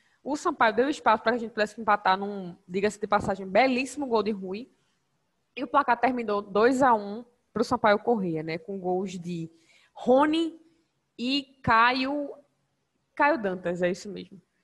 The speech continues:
E aí eu vou cantar aqui a escalação do, do Náutico pro jogo de hoje. É, a gente foi com o Raus, mais uma vez, no, no gol, Brian, Camutanga, Ronaldo Alves e William Simões. Djavan, substituído por Jonathan,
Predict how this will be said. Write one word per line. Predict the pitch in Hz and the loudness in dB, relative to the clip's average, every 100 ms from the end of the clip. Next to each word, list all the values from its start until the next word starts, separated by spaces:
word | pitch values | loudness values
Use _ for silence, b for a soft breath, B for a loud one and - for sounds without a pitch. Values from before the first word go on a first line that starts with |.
| _ _ | _ _
E | 208 | -2
aí | 220 | -2
eu | 233 | 0
vou | 262 262 247 226 190 180 _ - | 2 2 2 0 -4 -10 _ -4
cantar | 240 233 208 | -2 2 2
aqui | 208 214 | 0 -2
a | 202 | -2
escalação | - 214 208 208 196 190 196 247 _ | 0 2 2 0 -6 -8 -10 -16 _
do, | 185 185 185 180 170 | -16 -12 -10 -10 -10
do | 202 | -6
Náutico | 185 185 - | -6 -6 -8
pro | 190 | -8
jogo | 180 180 180 | -4 -4 -4
de | 175 | -4
hoje. | 170 175 196 277 - _ _ _ | -2 -2 -4 -8 -12 _ _ _
É, | - 175 170 | -4 -2 0
a | |
gente | 170 196 | 0 -2
foi | 202 | -2
com | 196 | -2
o | 180 | 2
Raus, | 196 202 214 220 | 4 4 2 0
mais | 202 220 | 0 2
uma | 202 | 0
vez, | 196 | 0
no, | 214 | -2
no | 208 202 214 | -8 -8 0
gol, | 196 214 247 | 6 6 6
Brian, | 208 196 214 226 | 2 0 2 0
Camutanga, | 220 208 196 214 226 226 | -4 -6 -4 -4 -4 -6
Ronaldo | 220 202 196 190 | -2 0 0 0
Alves | 185 190 | -4 -4
e | 233 | -8
William | 220 185 | -8 -10
Simões. | 185 247 226 214 240 254 - | -10 -10 -8 -6 -8 -10 -8
Djavan, | 208 233 220 208 214 302 | 0 0 0 -2 -2 -2
substituído | - 202 208 - 208 | -8 -16 -14 -10 -10
por | 180 226 | -6 -6
Jonathan, | 208 196 202 233 277 285 | -4 -4 -6 -8 -8 -10